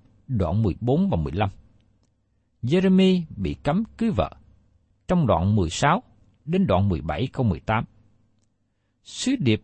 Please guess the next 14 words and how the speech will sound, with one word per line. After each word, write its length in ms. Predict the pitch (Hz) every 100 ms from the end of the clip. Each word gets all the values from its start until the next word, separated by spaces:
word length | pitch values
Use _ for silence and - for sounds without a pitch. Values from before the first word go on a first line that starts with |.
| -
được 140 | 120
giảng 300 | 127 101 101 170
trước 200 | - -
cổng 300 | - 143 190
đền 280 | 131 104 101 107 104 110
vua, 240 | 147 190 165 _ _ _ _ _ _
đoạn 320 | 120 101 110
mười 140 | 123 87
bảy 360 | 82 76 143 - -
câu 180 | 156
mười 160 | 139 87
chín 280 | - 147 190 - _ _ _ _ _
đến 180 | 147 190
câu 180 | -